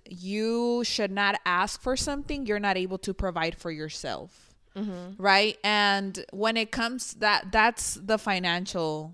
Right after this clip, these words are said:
Speaker 1: standpoint of it. When it comes to the effort, the emotional, everything else, I don't believe in fifty fifty in any way, because I don't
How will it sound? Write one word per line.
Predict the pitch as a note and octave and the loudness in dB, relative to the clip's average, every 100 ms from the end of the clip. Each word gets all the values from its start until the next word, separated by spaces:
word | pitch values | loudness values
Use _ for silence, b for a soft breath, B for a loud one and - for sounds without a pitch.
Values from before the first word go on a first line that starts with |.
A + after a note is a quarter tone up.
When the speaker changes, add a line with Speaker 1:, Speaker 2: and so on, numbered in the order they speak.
| G#3+ | -14
Speaker 1:
standpoint | - - F#3 F3+ - E3 D#3 | -8 -2 0 0 -4 -6 -6
of | C#3+ | -6
it. | C#3 A2+ - | -6 -6 -6
When | F#3 G#3 G3 G3 G3 G3 | 0 2 4 2 0 -2
it | |
comes | G3+ G3+ G#3+ - | -2 0 -2 -2
to | - A#3+ A3+ A3 | 0 4 6 4
the | F#3+ F3 - | 4 2 4
effort, | A#3 - A#3 A3+ A3+ G#3+ - | 2 2 0 4 4 2 -2
the | G3 F#3+ F#3 F3+ E3+ | -6 -4 -2 -4 -4
emotional, | - F3+ G3+ A#3 - G#3+ G3+ G3+ G3+ | -6 -2 -2 -2 -4 -4 0 2 2
everything | F3+ F#3 A#3+ B3+ G3+ | 0 -2 -4 -4 -2
else, | E3+ F3+ G3+ G#3+ - A3+ | 0 2 0 -2 0 6
I | C4 | 6
don't | D4 | 6
believe | D#4+ F4 E4+ | 4 2 2
in | D#4+ | -2
fifty | D#4 D4 - B3+ | -2 -4 -4 -6
fifty | B3+ B3 - C#4 | -2 -2 -2 -6
in | - A3 G3 | -2 -4 -2
any | F#3 G#3 | -4 -2
way, | F#3+ F#3 G3 A#3 | 0 2 2 0
because | A3+ A3+ G3+ | -4 -2 2
I | F#3+ | 4
don't | G#3+ | 2